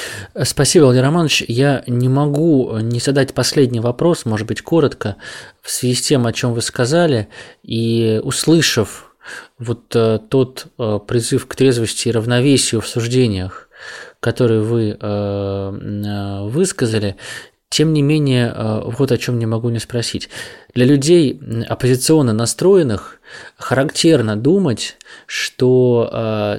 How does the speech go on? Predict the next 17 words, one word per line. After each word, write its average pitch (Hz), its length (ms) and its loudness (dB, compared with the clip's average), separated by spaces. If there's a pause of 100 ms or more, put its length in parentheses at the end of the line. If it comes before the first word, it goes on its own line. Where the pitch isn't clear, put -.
церковь 170 680 0 (320)
в 113 60 -4
лице 123 260 2
своих 120 360 0
спикеров, 160 680 -2 (400)
э, 107 320 0
скорее 151 840 4 (380)
или 135 160 4
даже 123 280 4
по - 140 2
умолчанию 131 760 2
будет 135 320 0
поддерживать 120 840 2 (360)
всё, - 240 2
что - 180 -2
делает 123 340 4
государство, 120 800 0